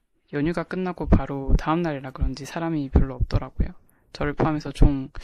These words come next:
여섯 명 교육을 같이 들었고, 어, 이제 끝나고 기초안전보건교육 이수증이 딱 나왔는데, 이게 그냥 네 시간 들으면 나오는 건데 별거 아닌 것 같다고 해도 자격증 딴 것 같은 느낌?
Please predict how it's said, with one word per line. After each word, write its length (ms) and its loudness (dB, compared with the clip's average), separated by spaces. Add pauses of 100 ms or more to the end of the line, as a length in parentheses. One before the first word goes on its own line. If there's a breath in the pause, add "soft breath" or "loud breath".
(280 loud breath)
여섯 160 -2
명 300 -2 (560 loud breath)
교육을 360 6
같이 280 -10
들었고, 500 -8 (640 loud breath)
어, 600 -6 (280)
이제 180 -8
끝나고 680 -2
기초안전보건교육 1040 0
이수증이 460 0
딱 180 -6
나왔는데, 600 -8 (680 soft breath)
이게 220 -4
그냥 380 -2
네 100 0
시간 320 -2
들으면 420 2
나오는 380 -2
건데 380 -8 (540 loud breath)
별거 240 -6
아닌 220 -2
것 80 -6
같다고 420 -4
해도 460 0
자격증 680 -6
딴 180 0
것 60 0
같은 260 -4
느낌? 280 -8